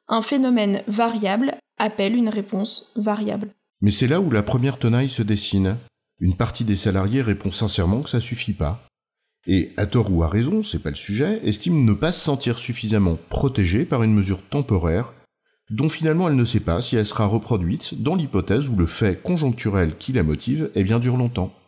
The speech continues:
Speaker 1: Donc elle demande une augmentation du fixe. Et l'entreprise alourdit alors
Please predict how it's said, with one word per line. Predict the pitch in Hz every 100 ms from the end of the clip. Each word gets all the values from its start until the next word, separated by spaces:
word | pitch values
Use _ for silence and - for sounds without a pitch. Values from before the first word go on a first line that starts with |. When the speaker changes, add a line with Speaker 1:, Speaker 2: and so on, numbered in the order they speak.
| _ 214
Speaker 1:
Donc | 202 294 285
elle | 220
demande | 202 214 294 320 - -
une | 247
augmentation | 233 220 220 208 233
du | 262 262
fixe. | - 214 - - _ _ _ _ _
Et | 226
l'entreprise | 233 285 285 262 233 302 302 -
alourdit | 233 254 262 262 240
alors | 247 214 208 214